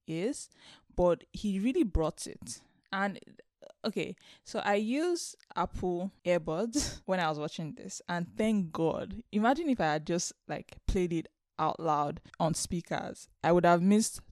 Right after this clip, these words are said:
tons and tons of sound. But guys, if you're watching this, you have to watch it with earphones or headphones, right? Because the bass and the, just, I don't know how to explain it. It adds to the feeling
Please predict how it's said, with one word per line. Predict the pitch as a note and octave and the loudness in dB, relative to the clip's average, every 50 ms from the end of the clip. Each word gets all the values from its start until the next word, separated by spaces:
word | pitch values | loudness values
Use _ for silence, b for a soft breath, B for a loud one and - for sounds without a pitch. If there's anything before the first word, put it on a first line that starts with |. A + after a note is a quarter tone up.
| - - | -12 -2
tons | - A3+ F3+ F3 E3 | 0 2 2 2 2
and | D#3 D3 D#3 D#3+ | 0 -2 -2 -2
tons | - F#3+ E3+ E3+ D#3+ - | -2 -2 -2 0 0 -2
of | - - | -2 -2
sound. | - - - D#3 - - - - - b b b b b b b b b b _ _ _ | -2 -4 -2 -4 -4 -4 -6 -8 -12 b b b b b b b b b b _ _ _
But | - F3+ F3 - - E3+ | 0 0 0 0 0 2
guys, | G3 G#3 G3+ F3+ - | 4 6 6 6 4
if | A#3+ - - | 2 4 4
you're | F#3 D#3+ | 6 6
watching | D3+ D3+ - - G#3+ G#3 | 6 4 4 2 2 2
this, | G#3+ A#3 - - | 4 2 2 2
you | F3+ F3+ | 0 0
have | F3+ - F3 F3 E3+ - | 2 2 2 2 2 2
to | - - | -2 -2
watch | E3 D#3 D#3+ D#3 E3+ - - - | 0 2 2 2 2 0 -2 -2
it | F3 E3 - - _ - | -2 -2 -2 -6 _ -16
with | F3 D#3 D#3+ D#3 C#3 - F3+ - - - - - - - | -10 -6 -2 -2 0 0 -2 -4 -6 -10 -16 -18 -4 2
earphones | G3+ G3 F#3 F#3 F3+ - - E3 C#3+ C3+ - - - - - - - - _ _ | 6 8 8 8 6 4 0 -2 -2 -2 -4 -4 -6 -8 -12 -14 -20 -20 _ _
or | - E3 D3 C#3+ D3 - - b b b b | 2 4 4 4 4 2 -2 b b b b
headphones, | - - - - - - - - - - - | -6 -6 -6 -6 -8 -10 -10 -10 -10 -8 -6
right? | - - - E3+ | -4 -2 -2 0
Because | D#3 E3 D#3+ - - F#3+ E3+ D#3+ D3+ E3 D#3+ - b b b b b b b b b b b b _ _ _ _ | 0 -2 -2 0 2 4 4 4 4 2 0 -6 b b b b b b b b b b b b _ _ _ _
the | - - | 2 2
bass | E3+ E3+ G#3+ B3 B3 F#3 B2 F2 D#3+ - - - - - - | 4 6 6 8 8 6 6 2 0 -2 -4 -4 -6 -6 -4
and | E3 E3 D#3+ E3 F3 E3 D#3 | 0 0 2 2 2 2 2
the, | E3+ E3+ E3 E3+ | 0 0 0 0
just, | E3+ B3 C4+ - - - | 0 0 0 0 0 0
I | F#3 F#3+ | 2 4
don't | G#3 A#3+ A#3+ | 6 8 8
know | G#3+ F#3+ | 8 8
how | F#3 F#3 | 6 4
to | - - D3+ | 2 -2 -6
explain | - - - - F#3+ F3 E3+ E3 | -6 -6 -4 0 2 2 2 2
it. | D#3+ - - - - | -2 -4 -6 -4 -2
It | G3+ - - _ | -2 -2 -2 _
adds | - G3+ G#3+ A#3 B3 - - - - - - - - - | 0 2 2 2 0 0 -4 -6 -6 -4 -2 -2 0 4
to | F#3 F#3 E3 D#3+ D3+ E3 F3 - _ - | 4 4 4 4 2 -2 -6 -10 _ -8
the | F3 E3 G3 | 0 0 0
feeling | G3+ - - - A3 A3 F#3+ A#3 A#3 A3 | 0 0 -2 -2 0 2 4 4 4 2